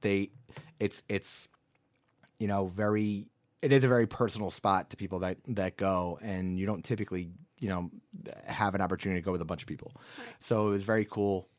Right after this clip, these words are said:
Speaker 1: Um,
Speaker 2: Did you ask in front of everyone?
Speaker 1: No.
Speaker 2: No. Okay, 'cause that's what it kinda looked like.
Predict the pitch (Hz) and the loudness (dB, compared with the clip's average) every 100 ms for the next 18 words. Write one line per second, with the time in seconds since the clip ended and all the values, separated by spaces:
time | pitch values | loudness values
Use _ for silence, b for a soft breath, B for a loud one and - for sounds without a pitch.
0 | _ 101 101 98 95 90 90 240 - 208 | _ -6 -2 -2 -2 -2 -2 -4 -4 -2
1 | 196 226 233 208 196 - 180 190 277 - | -2 -4 -10 -8 -10 -10 -10 -8 -10 -12
2 | _ - - _ 110 107 85 - _ - | _ -20 -20 _ 2 4 4 0 _ -16
3 | 208 214 262 - 220 262 285 247 285 277 | -14 -10 -10 -10 -12 -8 -6 -4 -4 -2
4 | 269 285 320 311 302 302 277 - - 254 | -2 -4 -6 -4 -4 -4 -2 -4 -4 -6
5 | 196 - - | -6 -10 -20